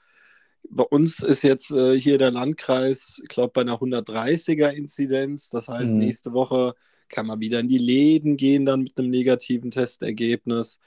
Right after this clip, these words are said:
Speaker 1: Wir haben uns sogar schon einen Corona-Test vereinbart hier in der Stadt, eine Woche im
Speaker 2: Ja, ja.
Speaker 1: Vorhinein, um sicher zu gehen. Ja, alles schön und gut, ähm, nur leider melden,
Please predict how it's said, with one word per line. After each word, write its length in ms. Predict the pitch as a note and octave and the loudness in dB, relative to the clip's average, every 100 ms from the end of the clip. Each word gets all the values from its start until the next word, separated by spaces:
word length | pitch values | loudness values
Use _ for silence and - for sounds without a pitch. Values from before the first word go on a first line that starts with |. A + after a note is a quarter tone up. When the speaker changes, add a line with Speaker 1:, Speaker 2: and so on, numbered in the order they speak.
| _ _ - | _ _ -10
Speaker 1:
Wir 100 | C#3 | -2
haben 140 | A#2 | 0
uns 100 | A#2+ | 2
sogar 240 | B2+ A2+ | 4 2
schon 200 | A2+ B2 | 2 0
einen 60 | B2+ | 0
Corona-Test 1000 | B2+ A#2 A#2 C3 C#3+ C3 - D3+ - - | -2 -2 2 2 2 -2 -4 -6 -6 -10
vereinbart 800 | - B2 C3 C3 C3 B2 B2 B2 | -8 -8 -4 -4 -4 -4 -4 -4
hier 160 | B2+ B2+ | -2 -2
in 80 | |
der 120 | B2 B2 | -2 -4
Stadt, 400 | - B2 A#2+ - _ _ _ | -4 -4 -4 -12 _ _ _
eine 100 | - | -8
Woche 120 | A2 G#2+ | -2 2
im 60 | |
Speaker 2:
Ja, 60 | G#2+ | 2
ja. 60 | G#2+ | 4
Speaker 1:
Vorhinein, 560 | A#2 A#2 A#2+ A#2 A#2+ - - | 4 4 2 -2 -4 -8 -18
um 240 | - A2+ | -10 -6
sicher 320 | A2+ A#2+ A#2+ | -2 0 -2
zu 140 | - A#2 | -4 -6
gehen. 260 | A2+ A#2 - - - - - - - - - - - - | -4 -6 -12 -20 -20 -20 -20 -20 -20 -20 -18 -20 -20 -8
Ja, 400 | - A2+ D#3 E3 G#2 - - | 2 4 6 2 -2 -8 0
alles 300 | C#3 F#3 F#3 | 2 2 0
schön 200 | E3 D#3 | -2 -2
und 120 | D3 | -4
gut, 380 | C3 E3+ A3 F3+ | -4 -4 -6 -6
ähm, 340 | D3 D#3 D#3+ - | -4 -4 -6 -6
nur 240 | C#3+ D#3+ | -2 0
leider 480 | D#3 A#2+ A#2+ C#3+ D#3+ | 0 -2 -2 0 -2
melden, 640 | C#3 A#2 C3 D#3+ D#3 D#3 | -2 -4 -4 -4 -8 -10